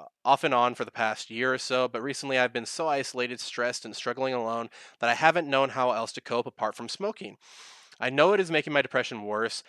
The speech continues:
and causing issues with my motivation, eating habits. Oh, by the way, this is from, uh, user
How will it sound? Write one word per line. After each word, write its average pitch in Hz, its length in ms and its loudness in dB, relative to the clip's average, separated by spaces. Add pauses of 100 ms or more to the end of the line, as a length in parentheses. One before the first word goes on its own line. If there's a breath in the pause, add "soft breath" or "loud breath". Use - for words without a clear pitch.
(220 loud breath)
and 110 140 -14
causing 135 340 4
issues 120 320 -4
with 113 140 -10
my 107 80 -4
motivation, 107 580 -6
eating 110 220 -12
habits. 113 280 -4
Oh, 131 80 0
by 120 140 0
the 113 80 -4
way, 110 100 -4
this 113 200 -10
is 110 100 -10
from, 113 420 -2
uh, 107 480 -6
user 113 840 -4